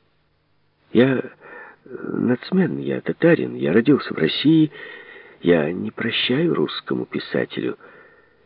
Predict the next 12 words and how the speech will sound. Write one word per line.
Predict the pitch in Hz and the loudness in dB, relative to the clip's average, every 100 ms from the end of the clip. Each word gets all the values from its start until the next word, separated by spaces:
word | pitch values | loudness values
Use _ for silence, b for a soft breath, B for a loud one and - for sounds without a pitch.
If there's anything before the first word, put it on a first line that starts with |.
| - | -2
его | 73 71 | 0 2
ненависти | 71 76 71 64 - - 57 50 - - | 2 2 2 0 -6 -8 -8 -8 -14 -20
к | - | 0
полячишкам, | 78 67 - 90 107 - - 71 | 2 2 0 4 4 4 -2 -2
жидишкам. | 67 73 73 95 - - 80 71 _ _ _ _ _ _ _ _ _ _ - | -2 -4 -2 0 0 -2 -4 -6 _ _ _ _ _ _ _ _ _ _ -10
Не | 71 95 107 | 0 4 6
могу, | 120 143 143 98 85 - _ _ _ _ _ - | 8 6 6 2 0 -6 _ _ _ _ _ -6
если | - 95 - 123 | 4 4 4 4
он | 123 123 | 6 6
и | 110 | 6
великий | 98 80 78 - - | 6 6 2 0 -4
гений. | - 80 62 67 64 - | -2 -2 -2 -4 -10 -16